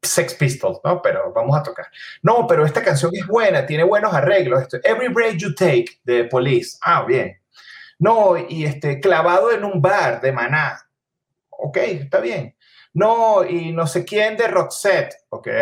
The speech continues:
No, y, y entonces íbamos llenando un setlist. Y yo, "Bueno, ok, estas son las canciones, fino, yo las voy a interpretar". Muy bien.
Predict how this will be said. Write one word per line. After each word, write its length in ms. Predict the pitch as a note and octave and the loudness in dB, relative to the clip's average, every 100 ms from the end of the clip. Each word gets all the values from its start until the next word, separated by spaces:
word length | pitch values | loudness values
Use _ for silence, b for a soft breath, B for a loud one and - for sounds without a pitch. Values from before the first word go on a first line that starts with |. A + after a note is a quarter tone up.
| A2+ A2 - b b b b - | 0 -2 -14 b b b b -2
No, 400 | F3 A3 A3 G3 F3+ | 0 2 4 2 2
y, 500 | F3+ E3+ E3+ E3 - - - | 2 0 -4 -2 -2 -4 -2
y 80 | D3 | -2
entonces 340 | C#3+ D3 G3 | 0 0 2
íbamos 320 | G3 G3 G3 | 2 2 0
llenando 880 | D3 C3 C3 C#3 D3+ D#3+ D3 - _ _ | 0 2 2 2 2 2 0 -4 _ _
un 540 | C#3+ C#3 C#3 C3+ B2+ - | 0 2 2 2 0 -6
setlist. 800 | - D#3 C#3 A#2+ A#2+ B2+ - _ b b b b _ - | -4 0 0 0 0 0 -4 _ b b b b _ -8
Y 160 | B2+ | -2
yo, 140 | B2 B2 | 0 2
"Bueno, 200 | F3+ F3 | 2 2
ok, 100 | F3+ | 2
estas 320 | F3+ C3+ D3+ | 2 2 0
son 100 | F3 | 2
las 100 | F3 | 2
canciones, 540 | F3 F#3 F#3+ E3 E3 D3+ | 0 0 2 0 0 -2
fino, 200 | D3 C#3 | 0 2
yo 100 | A#2 | 0
las 120 | A2+ | 2
voy 160 | C3 C#3 | 2 0
a 20 | |
interpretar". 840 | D3 D#3 E3+ F#3 F#3+ F3+ F3 D#3 A2 | -2 -4 -2 0 2 2 2 -2 -8
Muy 100 | G2 | -12
bien. 120 | B2+ | -12